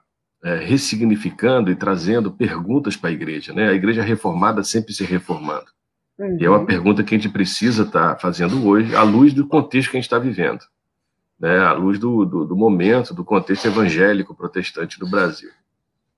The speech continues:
Speaker 1: Então, é uma satisfação. Eu também, assim, a, como a, a Luz Marina, né? A gente sempre precisa falar do nosso lugar, né? É, fala, né? Quer dizer, eu sou professor na universidade, pesquisador,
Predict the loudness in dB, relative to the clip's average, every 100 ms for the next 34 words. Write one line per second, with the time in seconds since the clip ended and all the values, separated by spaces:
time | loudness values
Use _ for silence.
0 | -10 -4 0 2 2 0 -2 -6 -2 -2
1 | 0 2 2 2 0 0 0 2 4 4
2 | 4 2 0 -4 -4 -4 -4 -6 -8 -6
3 | -2 0 0 -4 -12 _ _ -4 0 0
4 | 2 2 2 4 4 4 4 2 -2 -4
5 | -8 -2 -2 -2 0 2 2 -2 -16 -20
6 | _ _ 2 2 2 2 0 0 -4 -6
7 | 0 0 0 0 0 -2 -6 -14 -12 -12
8 | -12 -16 _ _ _ _ _ _ 2 2
9 | 2 0 -2 -4 -6 -8 -6 -6 -6 -10
10 | -8 -6 -6 -4 -2 -2 2 4 4 2
11 | 2 2 0 -2 -2 0 0 0 -4 -6
12 | -4 -4 0 2 2